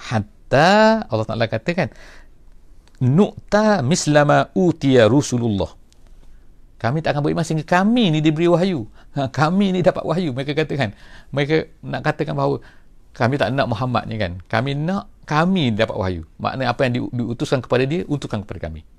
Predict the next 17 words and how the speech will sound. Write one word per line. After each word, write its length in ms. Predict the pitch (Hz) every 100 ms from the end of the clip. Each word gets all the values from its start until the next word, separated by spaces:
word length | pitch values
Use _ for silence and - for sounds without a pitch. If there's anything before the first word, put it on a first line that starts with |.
| _
Tu 160 | - 185
cara 240 | 135 156 156
fikir 320 | 151 - 120
dia 240 | 90 92 87
kan. 40 | - - -
Tu 80 | 160
cara 320 | 131 135 135
alasan 480 | 117 117 - 101 92
dia 160 | -
kan. 40 | - - - - - - 104
Ha, 240 | 87 85
seolah-olahnya 560 | - 101 98 123 139 -
kalau, 240 | 120 117 - - -
kenapa 240 | 170 196 151
beri 240 | 107 101 98
kepada 160 | 95
Muhammad? 400 | 98 98 185 185